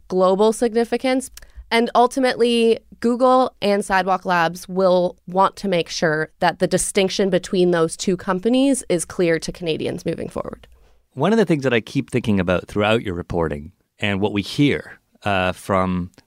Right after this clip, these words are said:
Speaker 2: supporters and proponents of this project is, look, I mean, th-,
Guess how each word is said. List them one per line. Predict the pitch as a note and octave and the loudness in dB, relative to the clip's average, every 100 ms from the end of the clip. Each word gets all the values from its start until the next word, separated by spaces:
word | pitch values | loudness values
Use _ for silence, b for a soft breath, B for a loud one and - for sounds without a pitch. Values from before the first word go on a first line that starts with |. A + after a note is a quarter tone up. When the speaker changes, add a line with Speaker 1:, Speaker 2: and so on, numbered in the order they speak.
| - | -8
Speaker 2:
supporters | - - - A2+ F#2 - | -6 -4 0 2 0 -4
and | E2+ | -6
proponents | - - A2 G2+ - | -6 -2 0 0 0
of | E2+ | -2
this | F2 | -4
project | - F2+ F2 E2 - | -2 -2 -2 -4 -4
is, | G#2+ G2+ - - | -2 -2 -6 -4
look, | - - - B B B B - | -2 -2 -6 B B B B -6
I | |
mean, | D3 C#3+ | -2 0
th-, | E3 | 0